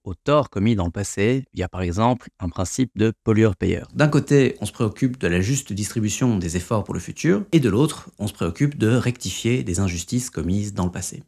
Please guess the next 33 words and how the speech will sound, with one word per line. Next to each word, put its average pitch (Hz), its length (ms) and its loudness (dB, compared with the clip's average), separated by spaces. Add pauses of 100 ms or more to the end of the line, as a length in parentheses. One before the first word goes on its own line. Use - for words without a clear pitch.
Mais 104 100 -4
on 95 120 0
a 95 80 0
vu 156 180 2
que 180 120 -4
dans 87 140 0
chacun 104 280 0
des 85 100 0
cas, 143 260 0
il 98 80 -2
pouvait 95 220 -2
y 95 60 2
avoir 98 240 0
différentes 113 420 0
réponses, 135 640 -2
différentes 123 480 0
conceptions - 560 2
de 147 80 0
la 92 80 2
justice - 280 -2
climatique, 98 680 -2
que - 80 -2
ce 98 100 0
soit 120 160 4
dans 107 100 4
une 95 140 0
approche 90 540 -4
distributive 123 840 -2
ou 160 80 2
dans 131 120 4
une 95 140 2
approche 113 380 -4
rectificative. - 720 -8